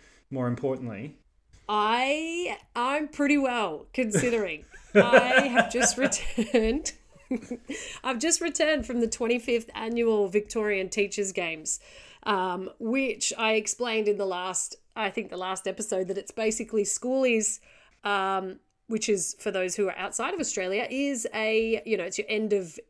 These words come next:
Speaker 2: uh, high school party. Everybody
Speaker 1: Yeah.
Speaker 2: travels somewhere and drinks and has a time. For teachers, we have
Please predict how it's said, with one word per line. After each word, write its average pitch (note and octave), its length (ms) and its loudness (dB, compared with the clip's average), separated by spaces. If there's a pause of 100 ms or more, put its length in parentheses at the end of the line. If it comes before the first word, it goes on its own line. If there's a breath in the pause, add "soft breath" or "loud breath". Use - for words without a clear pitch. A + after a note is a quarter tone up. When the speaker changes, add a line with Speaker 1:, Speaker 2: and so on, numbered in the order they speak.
Speaker 2:
uh, E3+ 540 -4 (120)
high F3+ 200 -6
school E3+ 380 -4 (140)
party. D#3+ 380 -8 (200)
Everybody G#3 320 2
Speaker 1:
Yeah. G3 40 -2
Speaker 2:
travels F#3+ 360 -4
somewhere F3 320 -6
and E3 160 -10
drinks E3 320 -10
and E3+ 80 -10
has F3+ 120 -8
a F3 60 -8
time. E3+ 280 -8 (280 loud breath)
For G#3+ 140 -4
teachers, G#3+ 800 -4 (320 soft breath)
we G#3 240 2
have G3 260 -2